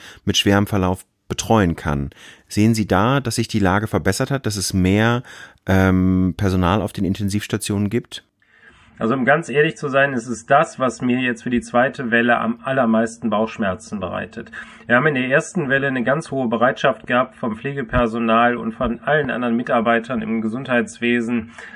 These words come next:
Speaker 2: auch, ähm, für die Patienten da zu sein, mit einer ganz hohen Disziplin, mit einer ganz hohen Motivation, wie ich es noch nie gesehen habe in meiner Karriere. Jetzt bemerkt man schon, dass es an vielen Stellen doch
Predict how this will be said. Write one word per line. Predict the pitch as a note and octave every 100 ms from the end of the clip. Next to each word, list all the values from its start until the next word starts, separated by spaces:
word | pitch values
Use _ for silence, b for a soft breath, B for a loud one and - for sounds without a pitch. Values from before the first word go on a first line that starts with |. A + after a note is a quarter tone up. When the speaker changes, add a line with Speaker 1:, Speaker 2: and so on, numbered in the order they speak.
| B -
Speaker 2:
auch, | A#2 A2+ A2 A#2
ähm, | A2 A2+
für | A2 A#2
die | A2+
Patienten | A2+ A2+ B2+ A#2+ A#2
da | A#2 C3+
zu | - C3
sein, | G#2+ A2+ A#2 A#2+ A#2+ A2
mit |
einer | A2+ A#2
ganz | A2+ C3+ A2+ -
hohen | C3 A#2+
Disziplin, | A#2 A#2 - A2+ - A#2+ A2+
mit | A2+ A2
einer |
ganz | A2+ C#3 A#2+
hohen | A#2+ A#2
Motivation, | A#2+ A#2 A2+ A2 - B2 B2 A2+
wie | A2
ich | A2
es | -
noch | A#2
nie | A2+ B2
gesehen | A#2 A2+ A#2+ A2+
habe | F#2+ G2+ G2+
in | G#2+
meiner | G#2+ G#2
Karriere. | G#2 G#2 F#2 G2 G2 G#2 - B B B B B
Jetzt | G#2 C#3 F3 -
bemerkt | D#3 B2+ B2+ D3+ -
man | C3 B2
schon, | - C3 C#3+ D3
dass | B2 A#2+
es | A#2+
an | A#2+ A#2
vielen | - D3 C#3+ C3+
Stellen | - - A#2 A#2+ A#2+ A2+
doch | A2